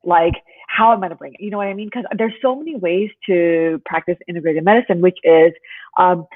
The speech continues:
and some people call it, like, holistic medicine. Um, it's, it's really looking at the patient completely,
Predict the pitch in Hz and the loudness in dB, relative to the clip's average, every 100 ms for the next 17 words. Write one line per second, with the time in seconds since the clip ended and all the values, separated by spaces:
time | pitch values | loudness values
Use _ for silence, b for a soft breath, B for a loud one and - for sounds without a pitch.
0 | B - 226 339 403 403 - 226 214 156 | B -8 -4 -4 -4 -6 -4 -4 -2 -2
1 | - 180 160 180 196 202 208 208 208 - | -4 -4 -4 -4 -8 -8 -8 -6 -8 -4
2 | 214 214 208 B B - - 170 165 - | -2 0 -2 B B 0 2 2 0 -4
3 | 214 - - - - 262 285 311 277 180 | -4 -4 -14 -12 -10 -2 -2 -2 -2 -2
4 | 175 226 220 - 165 165 - - - 156 | -2 -4 -6 -2 0 0 -2 -6 -6 -6
5 | 175 - 202 190 185 - _ _ - 185 | -6 -2 2 4 2 -4 _ _ -6 -4
6 | 165 196 175 - 147 - | -4 0 0 0 -6 -10